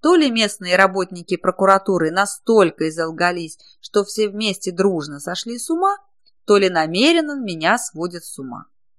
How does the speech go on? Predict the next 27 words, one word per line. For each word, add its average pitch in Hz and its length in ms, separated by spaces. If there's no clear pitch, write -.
Ничего 226 540
они 330 220
у 269 80
нас 233 280
никуда 202 360
не 202 140
денутся. 175 540
Дай 214 200
только 220 300
добраться 202 540
до 196 100
Москвы. 180 640
Но 160 220
мы 196 140
же 190 120
не 185 120
можем 240 380
улететь 196 360
в 196 40
Москву, 220 460
не 240 120
увидев 254 340
Баканина. 156 720
Об 208 160
этом 277 200
не 254 120
беспокойся. 240 800